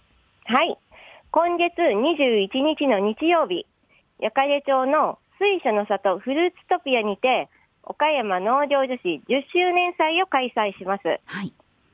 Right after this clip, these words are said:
Speaker 1: 農業女子が栽培した新鮮な野菜や果物、加工品などの販売や、トラクターの試乗、寄せ植え体験、水遊びなどもできます。
Speaker 2: ええ。
Speaker 1: また、八枯高校の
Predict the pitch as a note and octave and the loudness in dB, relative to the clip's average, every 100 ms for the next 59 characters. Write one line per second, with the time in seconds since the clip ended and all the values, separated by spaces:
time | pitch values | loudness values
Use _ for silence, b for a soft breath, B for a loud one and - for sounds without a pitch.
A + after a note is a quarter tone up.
0 | _ _ _ G#3 A#3+ C#4 C4+ C#4 C4+ C4+ | _ _ _ -2 0 0 0 0 -2 -4
1 | G#3 F#3+ G#3+ A3 G#3 G#3 - A#3+ E3 E3+ | -4 -2 -2 0 -2 -2 -2 0 0 -4
2 | _ - C#4 D#4+ E4+ D4+ A#3+ G3 F#3 F#3+ | _ -12 -8 -6 -2 0 2 0 0 -2
3 | G3+ G3 G3 G3+ A3 G#3+ F3 G#3+ F3 b | -2 0 -2 -2 -2 0 0 0 -2 b
4 | b _ G#3 - E4+ F4 F4+ F4 E4+ C#4+ | b _ -8 -2 -2 -2 -4 -2 -2 0
5 | C4 B3 A#3 A3+ G#3+ G#3 G3+ A#3 A3+ D#3 | 0 0 0 -2 0 0 0 2 0 -2
6 | _ _ _ _ A#3+ A#3+ B3 A3 G3 F3 | _ _ _ _ -4 -4 -4 -6 -4 -2
7 | E3 D#3+ F3 F3 A3 A3 - - F#3+ G3+ | -2 -6 -6 0 0 0 -4 -8 -6 -2
8 | C#4+ D4+ D4+ D4+ D4+ A#3+ - F3 C#3 - | 0 0 -2 0 -2 -2 -4 -4 -4 -10
9 | _ - A3 A#3+ E4 E4+ E4 D4+ D4+ C#4+ | _ -8 -6 0 0 0 -4 -4 -2 -2
10 | D#4 F4 D#4 B3+ B3+ F3+ - A3 D4 G#3 | -2 -2 -2 -2 -2 -2 -4 -4 -6 -6
11 | _ _ _ _ _ _ - C4 C4+ A#3+ | _ _ _ _ _ _ -2 -2 0 0
12 | F3 E3 A3+ E4 F4+ F4+ F#4 E4+ - G#3 | 0 -2 -2 -2 -2 0 0 0 0 -2
13 | G3 G3 | 0 -2